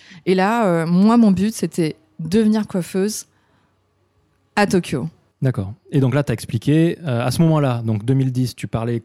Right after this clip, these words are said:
Speaker 2: comment japonais ?
Speaker 1: Très mal.
Speaker 2: Très mal.
Speaker 1: Deux virgule cinq pour cent.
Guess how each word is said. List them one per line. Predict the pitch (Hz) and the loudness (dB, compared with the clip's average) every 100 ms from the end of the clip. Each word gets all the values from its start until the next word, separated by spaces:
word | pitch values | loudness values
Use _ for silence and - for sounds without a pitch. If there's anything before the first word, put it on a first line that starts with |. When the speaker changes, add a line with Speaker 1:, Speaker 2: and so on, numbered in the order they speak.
| - | -4
Speaker 2:
comment | 139 131 | -2 -2
japonais ? | 110 110 117 104 - _ _ _ _ _ - | -2 -4 -6 -8 -10 _ _ _ _ _ -8
Speaker 1:
Très | - 262 | -2 2
mal. | 196 151 151 - | 2 0 -6 -10
Speaker 2:
Très | - | -2
mal. | 143 113 - | 0 0 -4
Speaker 1:
Deux | 170 233 | 0 2
virgule | 214 196 175 | 4 2 0
cinq | - 147 151 - - - _ _ _ _ _ _ | -2 -6 -8 -14 -20 -20 _ _ _ _ _ _
pour | - | -8
cent. | - | -8